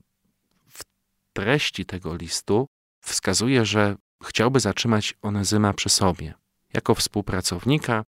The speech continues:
jako kogoś, kto będzie mu pomagał w różnych czynnościach i działaniach. Może Filemon zdecydował się odesłać z powrotem Onezyma do Pawła, a może przyjął go do swego domu.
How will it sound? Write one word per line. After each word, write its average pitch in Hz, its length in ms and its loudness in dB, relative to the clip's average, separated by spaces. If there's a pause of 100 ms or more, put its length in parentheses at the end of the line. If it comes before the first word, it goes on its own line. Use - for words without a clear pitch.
(120)
jako 98 180 0
kogoś, 98 320 0
kto 92 140 -4
będzie 95 300 -2
mu 92 120 -6
pomagał 110 640 -2 (400)
w 95 100 -2
różnych 98 340 0
czynnościach 98 760 0 (260)
i 95 60 -10
działaniach. 90 720 0 (600)
Może 110 200 -4
Filemon 104 420 2
zdecydował 92 600 -2
się 98 260 0 (580)
odesłać 87 460 -4
z - 60 -2
powrotem 104 520 2
Onezyma 92 520 0
do 92 120 0
Pawła, - 560 -4 (440)
a 160 120 2
może 101 420 0 (540)
przyjął 92 360 4
go 95 100 2
do 95 100 2
swego 98 380 0
domu. 85 380 0